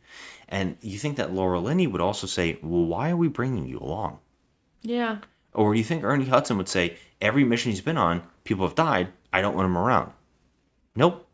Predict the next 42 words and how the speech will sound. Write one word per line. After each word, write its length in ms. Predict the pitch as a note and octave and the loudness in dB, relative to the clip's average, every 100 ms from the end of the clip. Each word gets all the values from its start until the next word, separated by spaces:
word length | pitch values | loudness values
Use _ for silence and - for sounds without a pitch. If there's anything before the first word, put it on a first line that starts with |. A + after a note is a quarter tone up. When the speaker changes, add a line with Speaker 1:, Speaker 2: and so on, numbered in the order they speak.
| _ _ _ | _ _ _
Speaker 1:
They 100 | - | -6
just 220 | G#2 B2 G2+ | -2 -2 0
allow 300 | F2+ D#2+ A2+ | 2 2 2
him 140 | C#3+ | 2
to 40 | C#3 | 2
continue 380 | A#2+ G2+ G2+ A2+ | -2 -2 -2 -2
hanging 320 | G#2+ B2 E3+ | 0 -2 -2
out 100 | C4+ | -4
with 120 | A3 | -4
them 120 | C#2 | -8
for 80 | - | -6
some 180 | - D2+ | -6 -4
reason. 240 | B1 A#3 | -4 -4
Speaker 2:
Yeah, 260 | B3+ B3+ - | -2 -2 -2
it's 140 | A#3 - | -4 -6
so 180 | C#4+ C#4+ C#4 | -6 -6 -6
weird. 380 | C4 A3+ G3+ - _ _ _ _ | -8 -6 -8 -12 _ _ _ _
It's 180 | - A#3+ | -10 -6
so, 140 | - E4+ | 0 2
it's 260 | C#4+ C#4 | 2 -2
so 180 | - E4+ | 0 0
bizarre 400 | C4 A#3+ B3+ B3 | 0 -2 0 0
why 220 | G#3 G#3 A3 | 2 0 0
he's 260 | A3+ G#3+ | -2 0
there. 400 | G#3+ A3 G3 - _ _ _ _ | 0 2 -2 -6 _ _ _ _
Speaker 1:
Yeah. 220 | - - | -4 -2
Speaker 2:
I 40 | |
mean, 180 | A#3+ B3 | 0 0
obviously 400 | - B3+ C#4 C4+ | 0 0 -2 -4
he 60 | A#3+ | 0
has 260 | A#3 G#3+ | 2 2
some 120 | G#3+ G#3+ | 0 -4
kind 220 | A3 G#3 | 0 0
of 80 | G3+ | 0
ulterior 500 | F#3+ A3+ G#3+ G3 F#3 | -4 0 0 2 0
motive. 380 | F#3 G#3 F#3 | 0 2 2
He's 140 | F#3+ F#3+ | 0 -2
not 160 | G3+ | -4
there 120 | G3+ F#3+ | -2 -2
to 120 | F3 | -2
help 320 | F#3 A3 - | -2 -2 -2
them. 320 | F#3 F#3 B3+ | -6 -4 -6